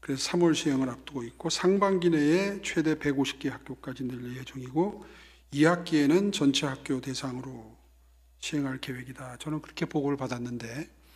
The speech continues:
어, 아까 교육감님 말씀하실 때도 언급을 하셨습니다마는, 학교 안에 학생이 있을 때는 이제 교육청,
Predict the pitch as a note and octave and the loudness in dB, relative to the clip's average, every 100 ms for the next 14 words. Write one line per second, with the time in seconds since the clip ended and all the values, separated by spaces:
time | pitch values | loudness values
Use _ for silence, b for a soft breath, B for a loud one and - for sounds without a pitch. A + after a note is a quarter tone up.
0 | B B B B B B B B - D3+ | B B B B B B B B -2 2
1 | D3 D3 D3+ G3 F#3+ F#3 F3+ F3+ F3 F3 | 4 4 6 8 8 8 4 2 0 -2
2 | - - - - F3+ F3 F3 F3 D3+ - | -14 -20 -20 -2 2 6 8 8 4 4
3 | E3+ D#3+ C#3+ D#3 D3+ E3 D3+ D#3+ D3 D#3 | 4 2 2 -2 0 0 2 4 2 0
4 | C#3+ C#3 - D3+ D3 D3 D#3+ D#3 F#3 - | -2 -4 -4 -4 -2 -2 -2 0 -2 0
5 | G3+ F#3+ E3 E3+ D3 - E3+ D#3+ D3+ C#3+ | 4 6 6 4 2 2 4 4 4 -2
6 | - D#3 F#3 G3 F#3 D#3+ C#3 B2 A#2+ - | 0 4 4 4 4 4 2 0 -4 -8
7 | A#2+ - D#3 D3+ D3+ C#3 A2+ | -12 0 2 2 0 -4 -6